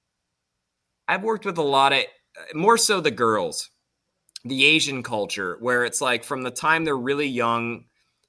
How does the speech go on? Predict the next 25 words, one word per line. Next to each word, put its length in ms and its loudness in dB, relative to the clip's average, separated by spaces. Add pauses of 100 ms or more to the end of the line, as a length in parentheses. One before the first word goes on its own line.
(140)
their 160 0
parents 500 0
are 80 -2
really 240 -2
hard 360 2
on 180 0
them, 480 -2
and, 240 -2
like, 240 0
they, 220 0
they 160 0
only 220 0
have 100 0
access 600 2
to 160 -6
the, 240 -4
the 120 -6
ranges 960 -2
in, 320 -8 (100)
in 340 -10 (760)
Tokyo 540 4
or 200 4
wherever, 600 4
and, 320 0 (120)
like, 300 -2